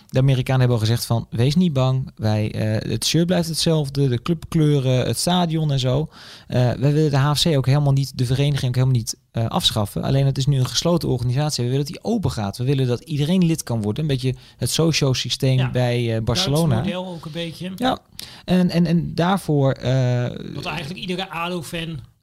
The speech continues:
Speaker 2: lid zou kunnen worden van, nou, de partij die dat aandeel, en dat eigenlijk de fans kunnen stemmen over de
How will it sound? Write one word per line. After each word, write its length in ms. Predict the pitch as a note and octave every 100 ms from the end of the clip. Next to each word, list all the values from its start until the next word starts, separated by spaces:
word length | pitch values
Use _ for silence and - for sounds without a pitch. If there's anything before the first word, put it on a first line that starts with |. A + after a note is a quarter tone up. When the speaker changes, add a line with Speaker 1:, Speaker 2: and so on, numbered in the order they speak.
| _
Speaker 2:
lid 280 | D3 F3+ -
zou 160 | E3+
kunnen 220 | D#3+ D#3+ D3+
worden 380 | D#3 D#3 D3+
van, 400 | - F3 D3 D3 - - _
nou, 200 | C#3+ A#2 - _ _ _ _ _ _ _
de 320 | A3 G3 F#3+
partij 320 | F#3+ F#3 G3+ F#3
die 100 | F3
dat 140 | E3+
aandeel, 520 | F3 F#3 F#3 F3 F3
en 80 | E3
dat 140 | D#3+ D#3
eigenlijk 300 | F3+ E3 C#3 D3
de 60 | F3+
fans 160 | E3
kunnen 180 | - D#3+
stemmen 460 | C#3 E3 D3 C#3+ B2+
over 480 | C#3+ C#3 C#3 C3+ B2+ - _ _ _
de 380 | C#3+ D3 C#3